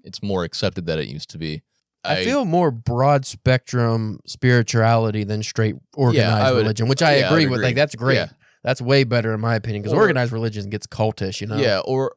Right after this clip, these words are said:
Speaker 1: or I think the new thing is, and I, I mean, this is probably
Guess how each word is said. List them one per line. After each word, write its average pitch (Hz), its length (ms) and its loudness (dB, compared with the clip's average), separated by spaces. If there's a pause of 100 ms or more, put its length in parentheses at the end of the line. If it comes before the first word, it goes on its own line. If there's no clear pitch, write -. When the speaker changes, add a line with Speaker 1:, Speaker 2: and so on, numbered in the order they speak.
(100)
Speaker 1:
or 117 540 0 (180)
I 95 140 -4
think 139 300 -12
the 113 100 -8
new 104 180 -8
thing 92 460 -10 (160)
is, 87 460 -14 (100)
and 95 180 -6
I, 98 220 -6
I 117 40 -4
mean, 117 140 -4
this 107 180 -8
is 107 120 -14
probably 92 760 -6